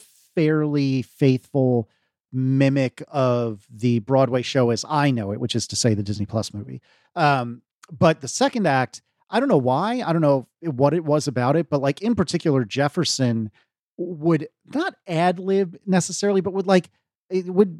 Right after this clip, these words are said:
would do silly dances or may-, or say certain lines in certain ways. And it was, it was very funny. And, and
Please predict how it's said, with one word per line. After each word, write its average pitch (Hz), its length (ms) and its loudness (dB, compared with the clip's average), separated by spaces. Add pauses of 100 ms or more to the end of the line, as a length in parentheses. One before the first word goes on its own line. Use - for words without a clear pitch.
would 165 380 0
do 240 260 2
silly 208 340 0
dances 151 500 0
or 156 100 2
may-, 156 280 2
or 170 100 2
say 208 460 0
certain 175 420 -2
lines 156 360 2
in 151 80 -6
certain 160 260 0
ways. 135 320 2
And 156 60 -6
it 151 60 -4
was, 165 260 0
it 170 80 2
was 135 160 0
very 123 540 0
funny. 123 440 -2
And, 135 180 -4
and 151 220 -6